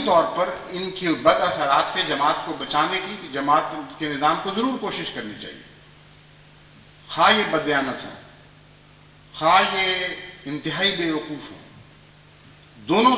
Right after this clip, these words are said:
صورتوں میں جماعت کو جو قدم اٹھانے چاہیے، ایک تو یہ کہ معاشرے کی طرف سے ان پر دباؤ ڈالنا چاہیے، ہر شخص کو ان کو سمجھانا چاہیے۔ یہ برا منائیں گے، یہ بھاگیں گے، یہ آپ کی دوستیاں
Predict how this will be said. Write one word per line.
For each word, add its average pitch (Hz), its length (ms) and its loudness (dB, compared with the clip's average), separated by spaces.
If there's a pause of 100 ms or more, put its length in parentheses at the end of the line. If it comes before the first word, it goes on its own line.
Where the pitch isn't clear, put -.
صورتوں 160 380 -2
میں 113 220 -4 (920)
جماعت 143 400 4
کو 185 160 -4
جو 156 180 -2
قدم 165 260 -4
اٹھانے 160 280 -2
چاہیے، 165 320 -2
ایک 170 320 -6
تو 165 200 -2
یہ 170 240 0
کہ 156 100 -2
معاشرے 170 480 2
کی 170 120 -8
طرف 156 180 -4
سے 156 180 -4
ان 151 120 -2
پر 143 80 -6
دباؤ 127 320 -2
ڈالنا 104 340 -8
چاہیے، - 220 -16 (1500)
ہر 190 100 6
شخص - 420 2
کو 120 280 -4 (880)
ان 165 140 0
کو 156 120 -2
سمجھانا 131 440 -2
چاہیے۔ - 280 -6 (880)
یہ 139 100 0
برا 185 280 4
منائیں 170 440 2
گے، 170 80 0
یہ 165 200 0 (180)
بھاگیں 170 460 2
گے، 165 180 -2
یہ 160 160 -2
آپ 151 240 0
کی 147 80 -6
دوستیاں 165 440 -4